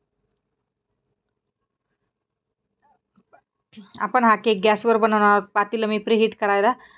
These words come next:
सुरुवातीलाच ठेवून दिलेलं आहे. एक दहा ते पंधरा मिनटं आपण त्याला प्रीहीट करून घेणार आहोत.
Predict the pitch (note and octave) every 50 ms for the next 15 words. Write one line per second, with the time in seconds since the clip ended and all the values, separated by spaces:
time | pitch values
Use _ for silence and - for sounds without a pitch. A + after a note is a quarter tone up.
0 | _ _ _ _ _ _ _ - A3 A3 G#3+ G#3+ G#3+ A3 A#3 C4 - - - B3
1 | A#3 G#3+ G3+ G3 G3 F#3+ F#3 F3+ F3+ E3+ E3+ E3+ - F#3 - _ _ _ _ _
2 | _ _ _ _ _ _ _ _ _ _ _ _ _ _ _ - G3 F#3 F#3+ G#3+
3 | G#3+ G#3+ A3+ A3+ A#3 A3+ - A3+ G#3+ G#3 G#3 A3 G#3+ G#3 G#3 G3 G3+ G3+ G3 G3
4 | G#3 G3+ G3 G#3 G#3 G#3 G#3 A3 G#3+ G3 G#3 G3+ G#3 - G#3+ G3 G3 G3+ G3 G3+
5 | G3 G3 F#3+ F3+ F3+ F3+ G3+